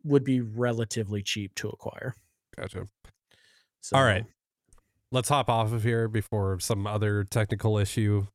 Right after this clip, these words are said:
Speaker 2: happens, 'cause I think this was a pretty good episode. I hope you guys agree.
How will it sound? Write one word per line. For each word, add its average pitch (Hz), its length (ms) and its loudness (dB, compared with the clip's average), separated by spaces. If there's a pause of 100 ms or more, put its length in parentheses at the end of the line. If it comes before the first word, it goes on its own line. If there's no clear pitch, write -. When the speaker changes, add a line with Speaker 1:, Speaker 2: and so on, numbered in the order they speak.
Speaker 2:
happens, 110 460 0
'cause 113 160 -4
I 117 80 0
think 113 200 -2
this 120 180 -4
was 110 160 -2
a - 40 -6
pretty 117 240 -4
good 120 160 -4
episode. 95 440 -6
I 90 60 -4
hope 95 220 -2
you 107 60 -8
guys 95 420 0 (160)
agree. 101 500 -2